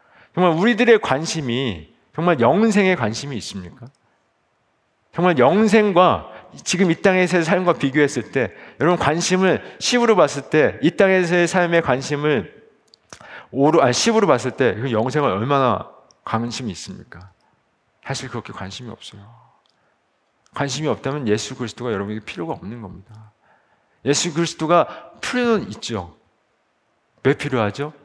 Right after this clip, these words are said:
이 땅에서의 삶의 풍요를 위해서 필요한 거예요. 그럼 잘못 가고 있는 겁니다. 유대인들에게 예수님께서 말씀하시죠. "너희들이 하나님을 알고 있다고 너희는 하나님을 알지, 아는 것이 아니야."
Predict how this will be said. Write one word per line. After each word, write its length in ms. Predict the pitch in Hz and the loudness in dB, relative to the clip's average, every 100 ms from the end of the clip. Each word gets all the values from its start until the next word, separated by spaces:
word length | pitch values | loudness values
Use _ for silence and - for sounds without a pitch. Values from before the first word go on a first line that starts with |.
| - | -12
이 100 | 117 | -10
땅에서의 560 | - 113 107 - 104 117 | -6 -4 -4 -6 -8 -6
삶의 540 | 160 143 147 156 - _ _ _ - | -6 -4 -4 -6 -16 _ _ _ -14
풍요를 420 | - 208 196 160 101 | -6 -2 -2 -2 -8
위해서 160 | 104 - | -10 -14
필요한 380 | - 147 131 113 | -12 -12 -12 -18
거예요. 360 | 107 110 120 - _ _ _ _ _ _ _ _ _ _ | -18 -18 -20 -20 _ _ _ _ _ _ _ _ _ _
그럼 200 | - 165 | -6 -6
잘못 420 | - 113 127 156 - | -4 -6 -4 -6 -8
가고 260 | 107 127 | -10 -8
있는 220 | 95 117 | -10 -12
겁니다. 320 | 110 98 101 107 113 117 _ _ _ _ _ _ _ _ _ 143 | -16 -18 -20 -20 -20 -20 _ _ _ _ _ _ _ _ _ -4
유대인들에게 480 | 151 185 165 156 | 2 4 4 2
예수님께서 580 | 123 - 139 117 - 135 | 0 -2 -10 -10 -8 -6
말씀하시죠. 720 | 92 92 127 113 - - 123 - _ _ _ _ | -6 -6 -8 -10 -12 -16 -16 -18 _ _ _ _
"너희들이 260 | 131 151 160 | 2 4 4
하나님을 360 | 202 196 180 | 4 2 4
알고 320 | 120 127 175 185 | 4 4 4 0
있다고 520 | - 139 135 190 - - | 0 0 0 -2 -4 -14
너희는 200 | 104 113 | -10 -8
하나님을 760 | 123 160 147 143 135 185 202 - | -6 -8 -8 -8 0 0 0 -4
알지, 600 | 107 117 120 131 135 143 - | -6 -4 -6 -12 -10 -12 -10
아는 340 | 104 123 143 | -4 -2 -2
것이 240 | 127 170 160 - - | -6 -6 -8 -10 -14
아니야." 640 | - 107 120 104 117 110 | -8 -6 -6 -6 -8 -12